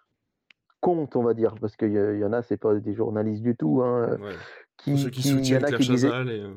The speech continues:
Speaker 1: voilà, ceux qui soutiennent Claire Chazal, ceux qui soutiennent Pierre Lesc-, Lescure. La vérité, comme souvent, quand il y a dispute, c'est entre les, c'est plutôt entre les deux.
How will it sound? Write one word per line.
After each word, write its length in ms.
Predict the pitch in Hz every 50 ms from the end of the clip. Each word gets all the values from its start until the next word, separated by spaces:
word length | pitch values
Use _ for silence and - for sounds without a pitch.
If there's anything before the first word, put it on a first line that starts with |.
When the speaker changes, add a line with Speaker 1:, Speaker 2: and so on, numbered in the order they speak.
| 104
Speaker 1:
voilà, 500 | - 156 143 143 143 143 139 135 135 131 -
ceux 180 | 135 - - 139
qui 160 | 127 - 135
soutiennent 300 | - 139 131 135 131 123
Claire 180 | - 135 120 -
Chazal, 300 | - 131 127 139 139 131
ceux 100 | - 135
qui 260 | 123 - 147 143 131
soutiennent 360 | - 135 127 - 139 131 120
Pierre 180 | - 127 123 123
Lesc-, 240 | 127 117 _ _ _ _
Lescure. 420 | - 131 123 - - - 151 156 - - - - - - 147 - -
La 120 | 143 139
vérité, 380 | 139 147 139 143 135 135 151 143
comme 180 | - 135 131
souvent, 300 | 113 - 139 131 139 139
quand 240 | 127 - 131 117 -
il 20 | 135
y 20 |
a 40 | 123
dispute, 360 | 120 120 - _ - 139 - _ _ _ _ _ -
c'est 100 | - 123
entre 380 | 120 120 120 - - - 135
les, 180 | 131 131 135 131
c'est 120 | - 127
plutôt 300 | 117 - 127 117 - 139
entre 240 | 135 127 - - 139
les 120 | 131 127
deux. 200 | 123 123 135 151